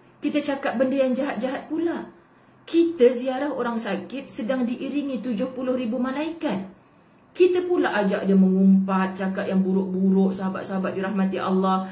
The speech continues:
Ngumpat kenapa suami dia tak ziarah, kenapa mak mertua dia tak ziarah. Ah, Allah pelik. Malaikat daripada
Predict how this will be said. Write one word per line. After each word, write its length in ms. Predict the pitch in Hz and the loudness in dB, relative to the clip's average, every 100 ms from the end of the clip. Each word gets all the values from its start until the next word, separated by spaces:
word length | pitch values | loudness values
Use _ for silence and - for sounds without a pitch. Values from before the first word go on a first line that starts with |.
| - - | -14 -2
Ngumpat 480 | 196 202 196 190 - | 2 2 2 -4 0
kenapa 320 | 190 190 190 | 2 2 0
suami 400 | 185 185 190 185 | -2 2 4 2
dia 80 | 185 | 2
tak 240 | - 175 | -4 -2
ziarah, 400 | 190 190 190 196 | 0 2 2 0
kenapa 320 | 190 190 190 | -2 -2 0
mak 220 | 196 196 190 | 0 0 0
mertua 400 | 185 - 190 190 | -2 0 0 2
dia 160 | 190 | 2
tak 160 | - 180 | 0 -2
ziarah. 320 | 185 185 185 | 0 0 0
Ah, 480 | 190 208 285 311 269 | -2 -2 -4 -4 -6
Allah 240 | 262 254 | -4 -8
pelik. 460 | 254 254 254 190 - - - _ _ - 180 | -6 -6 -4 -6 -8 -20 -20 _ _ -16 0
Malaikat 960 | 185 190 190 185 196 196 - 302 320 | 4 6 6 4 2 -2 -4 -2 -2
daripada 560 | 220 202 190 185 226 | -2 0 0 0 -2